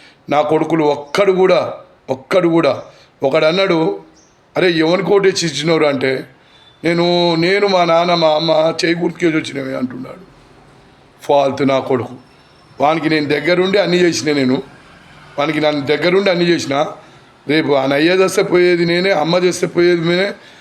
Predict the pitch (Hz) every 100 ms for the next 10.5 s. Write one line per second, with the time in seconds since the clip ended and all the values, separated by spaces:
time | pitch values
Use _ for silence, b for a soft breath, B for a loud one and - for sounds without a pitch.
0 | B - 151 135 156 170 185 190 190 190
1 | 175 180 180 180 196 165 156 156 151 165
2 | 208 202 190 165 170 139 156 151 143 135
3 | 156 - - - - - - - - 135
4 | 143 139 139 147 156 147 131 120 - -
5 | - - 147 147 139 131 123 123 120 120
6 | - - - - - - - - - -
7 | - - - 135 175 165 143 147 139 160
8 | 196 175 160 139 180 175 156 151 139 147
9 | 151 139 131 B B - 151 160 180 190
10 | 165 151 139 135